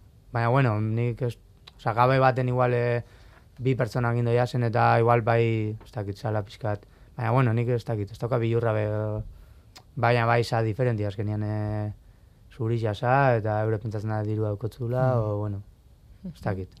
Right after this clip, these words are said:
Speaker 2: Zenbat
Speaker 1: Izan
Speaker 2: denbora, mm, behar izan duzu azkenean, eh, emakume honen irudi eder hau egiteko,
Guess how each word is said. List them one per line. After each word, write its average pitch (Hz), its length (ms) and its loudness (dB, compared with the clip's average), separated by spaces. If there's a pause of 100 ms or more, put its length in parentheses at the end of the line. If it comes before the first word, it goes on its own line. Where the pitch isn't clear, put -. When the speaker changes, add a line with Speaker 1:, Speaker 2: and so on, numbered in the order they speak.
(120)
Speaker 2:
Zenbat 175 320 2
Speaker 1:
Izan 156 100 6
Speaker 2:
denbora, 135 800 0
mm, 127 420 -4 (200)
behar 135 260 2
izan 135 280 -2
duzu 123 280 -6
azkenean, 123 680 -6
eh, 120 600 -6
emakume 131 520 -4
honen 127 240 -4
irudi 135 340 2
eder 123 260 0
hau 120 140 -2
egiteko, 117 560 -6